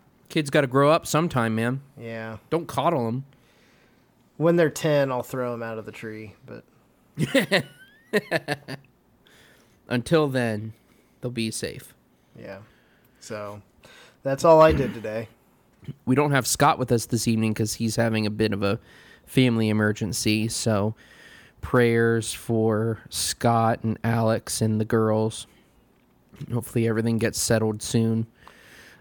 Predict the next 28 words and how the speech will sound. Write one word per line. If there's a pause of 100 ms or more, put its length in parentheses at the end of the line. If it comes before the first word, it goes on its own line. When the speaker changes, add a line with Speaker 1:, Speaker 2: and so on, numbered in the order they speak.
(120)
Speaker 1:
Um,
and
since
we
don't
have
Scott, (300)
I
have
to
ask, (160)
are
you
using
a
pencil
this
evening? (1300)
Speaker 2:
Um,
I
haven't
used
a
pencil
today,
but, (180)
uh,
the,